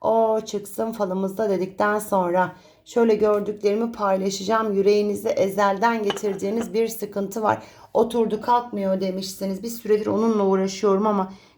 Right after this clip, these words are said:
nedir bu mutsuzluk çözemedim gerçekten dediğiniz bir problem olarak çıkmış burası. Şimdi şöyle ki açıkçası sizin hayatınızda,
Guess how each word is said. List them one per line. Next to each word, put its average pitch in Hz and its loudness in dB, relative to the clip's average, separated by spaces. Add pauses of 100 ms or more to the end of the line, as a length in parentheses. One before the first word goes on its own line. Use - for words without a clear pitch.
nedir 233 2
bu 208 0
mutsuzluk 208 -4
çözemedim 190 0
gerçekten 185 -2
dediğiniz 185 -2 (400)
bir 233 0
problem 226 0
olarak 190 0
çıkmış 220 -8
burası. 208 -4 (1600)
Şimdi 240 -2
şöyle 233 0
ki 233 2
açıkçası 220 -6 (260)
sizin 233 -4
hayatınızda, 233 0